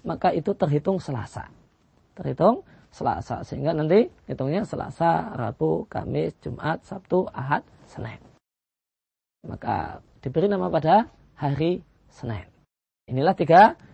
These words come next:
pilihan pemberian nama. Dan perlu diketahui bahasanya yang punya hak untuk memberi nama adalah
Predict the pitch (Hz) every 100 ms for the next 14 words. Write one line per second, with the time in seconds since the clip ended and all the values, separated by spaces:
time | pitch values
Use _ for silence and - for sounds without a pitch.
0 | - - _ - 147 135 156 208 240 269
1 | - 180 160 143 131 123 120 131 220 262
2 | 240 269 254 233 240 233 240 208 190 170
3 | 185 196 202 208 214 - - _ 165 185
4 | 185 170 156 175 202 - 170 - 220 -
5 | 165 156 143 143 165 190 208 - 147 143
6 | 143 175 180